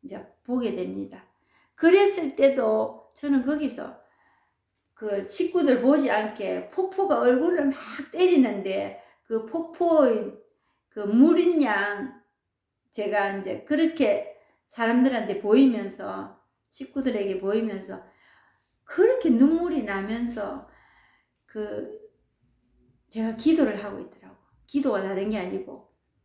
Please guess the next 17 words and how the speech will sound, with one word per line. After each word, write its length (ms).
제 220
자신에게 760
뭔가 340
각인을 420
시키고 380
있는, 220
"내 260
시작은 600
미약하나마 800
끝은 400
장대할 600
거라." 120
<laughs> 300
그 200
하는 400
그 100
말, 400